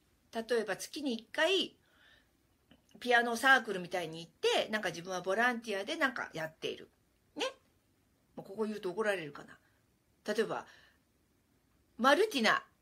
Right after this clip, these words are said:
のステーションに参加していて、その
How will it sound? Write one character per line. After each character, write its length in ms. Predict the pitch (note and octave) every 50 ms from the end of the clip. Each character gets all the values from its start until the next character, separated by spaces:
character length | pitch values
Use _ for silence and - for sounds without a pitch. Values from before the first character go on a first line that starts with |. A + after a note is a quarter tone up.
| _ _ _ _ _ _ _ _ _ -
の 340 | F4 G#4 G4 G3 - - -
ス 120 | - - -
テ 220 | D4 C#4+ C#4+ C#4+
ー 20 |
シ 140 | C#4 - C#4+
ョ 60 | C4+ C4
ン 140 | B3+ B3+ C4+
に 120 | D4+ D4
参 260 | - C4 A#3 B3 A#3+
加 140 | A#3+ A#3 A3
し 60 | A3
て 140 | - B3+ B3
い 100 | A#3+ A#3
て、 440 | - - F#4+ G#4 E4+ G3+ - - - _ _ _ _ _ _ _ _
そ 200 | - - B3 B3
の 360 | C4 D#4 F4 D#4+ G3 - -